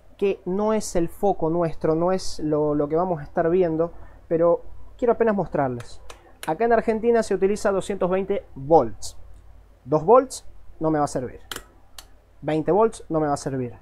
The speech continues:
Doscientos tampoco. Si fuera un país con ciento diez volts, esta sería la escala. Como acá son doscientos veinte, me voy a setecientos cincuenta volts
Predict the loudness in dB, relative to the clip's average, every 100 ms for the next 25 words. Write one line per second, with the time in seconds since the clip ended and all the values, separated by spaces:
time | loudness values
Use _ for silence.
0 | -20 -20 _ _ -6 -4 -2 0 0 0
1 | -4 -6 -18 -12 -10 -4 -2 -4 -12 -18
2 | -20 -20 -12 -2 0 2 4 4 2 -2
3 | -4 -4 0 0 2 2 2 -2 -18 -20
4 | -10 -8 -6 -2 -2 -2 -4 -10 -14 -16
5 | -16 -18 -20 -20 -10 -4 -2 -2 -2 -2
6 | -2 -2 -2 0 0 -2 -6 -8 -14 -12
7 | -10 -2 0 0 -2 -6 -6 -6 -6 -4
8 | -4 -2 2 2 2 -2 -16